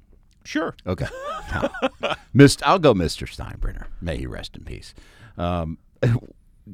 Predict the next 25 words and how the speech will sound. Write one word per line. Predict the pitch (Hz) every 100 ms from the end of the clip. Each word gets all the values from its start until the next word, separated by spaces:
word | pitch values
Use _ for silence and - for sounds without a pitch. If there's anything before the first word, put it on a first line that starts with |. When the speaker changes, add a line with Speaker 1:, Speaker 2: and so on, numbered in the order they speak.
| 110
Speaker 2:
do | - 131
the | 131
Yankees | 143 226 247 190
have | 156 156 170
an | 147
assistant | 123 143 139 165 143
traveling | 143 135 139 139
secretary? | - 135 - 127 139 139 135 - -
Speaker 1:
So | - 165 165 160
they | 156
Speaker 2:
For |
Speaker 1:
did | 156
Speaker 2:
real, | 156 165 180
in | 147
real | 156 180
life? | 147 135 151 -
Speaker 1:
They | 127 151
did | 139 151 139
not | 143 151 214 294 - 156
when | 147 156
that | 165 196
episode | 208 156 185 151
of | -
Seinfeld | 160 165 - 151 143 -
premiered. | - 135 135 90